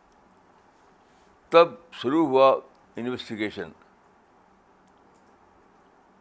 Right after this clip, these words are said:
تو پھر نیچر میں جو ٹیکنالوجی تھی، نیچر میں جو سارے سیکرٹ تھے،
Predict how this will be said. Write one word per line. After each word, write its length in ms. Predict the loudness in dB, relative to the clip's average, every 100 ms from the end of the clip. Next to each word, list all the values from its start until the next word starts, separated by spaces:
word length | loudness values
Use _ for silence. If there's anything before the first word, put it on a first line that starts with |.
| -14
تو 120 | -8
پھر 120 | -8
نیچر 440 | -2 -2 0 -4 -4
میں 180 | -6
جو 120 | -6 -6
ٹیکنالوجی 600 | -8 -6 -2 -2 -2 -6
تھی، 220 | -10 -14 -18 -20 _ _ _ _ _ _ -14
نیچر 280 | -6 -4
میں 160 | -4 -6
جو 300 | -4 -6 -6 -14 -20 -20 _ _ _ _ -20 -20 _ _ _ _ _ _ _ _ -18
سارے 400 | -4 -2 -2 -4 -12 _ _ _ _ _ _
سیکرٹ 520 | -12 -12 -6 -6 -6
تھے، 180 | -12